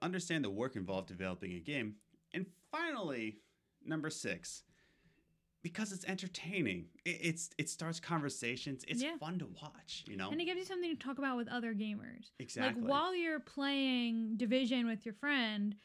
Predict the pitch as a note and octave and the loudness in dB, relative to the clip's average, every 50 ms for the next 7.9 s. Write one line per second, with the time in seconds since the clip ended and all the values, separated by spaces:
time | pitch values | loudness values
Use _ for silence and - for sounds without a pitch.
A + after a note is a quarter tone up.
0 | - - - - B3 C4+ - C4 B3 A3+ G3+ - B3 E4 E4+ E4+ D#4 D#4+ C4+ B3 | -20 -12 -4 0 2 4 6 6 4 4 4 4 4 4 4 4 4 4 4 4
1 | A#3 A3+ A3+ A3 A3 A3 G#3+ G#3+ A3 A#3+ A#3+ D4+ F4 E4 C4+ A#3 A3 G3+ F#3+ F#3 | 4 4 4 4 2 2 0 2 4 6 6 8 8 6 6 6 4 4 2 -2
2 | - - - G3 F3 A2 F#2 - - - _ _ - - A#3 G#3 F#3+ F#3+ C4+ C#4 | -6 -12 -12 -12 -12 -12 -14 -16 -18 -20 _ _ -2 0 2 2 2 4 4 4
3 | C4 B3 A3+ G#3+ G#3+ A3 A#3 B3 C4 C#4+ D4+ - _ _ - - - - - G2 | 4 4 2 0 0 0 2 2 0 0 -2 -6 _ _ -20 -20 -16 -8 -2 0
4 | G2 F#2+ F#2+ F#2+ F#2+ F#2 F2+ G2 F#2+ F2+ F2 F2 F2 F#2 E2+ - - A2+ G#2+ F#2 | 2 2 2 2 2 0 0 0 0 0 0 0 -2 -4 -6 -6 -6 -8 -8 -8
5 | E2+ - A#2 C#3+ C#3 A2+ - - A2 G#2+ G2 F2 E2+ E2 E2+ - F#2+ F#2 F2+ F2+ | -6 -4 -2 -2 -2 -2 -4 -4 -4 -2 -2 -2 -2 -4 -6 -6 -4 -4 -2 -2
6 | F2+ F2+ F2+ F2+ - F#2 - - - G2 G#2 - G2+ G#2 A2 A2+ B2+ B2+ A#2+ - | -2 -4 -4 -6 -8 -10 -10 -8 -6 -4 -4 -2 -2 -2 -2 0 0 -2 0 0
7 | C#3 C3+ - B3+ - - A3+ A3+ A3 G#3+ G3+ - - - - - - | 0 0 4 4 4 4 4 2 2 0 0 -4 -6 -8 -12 -12 -12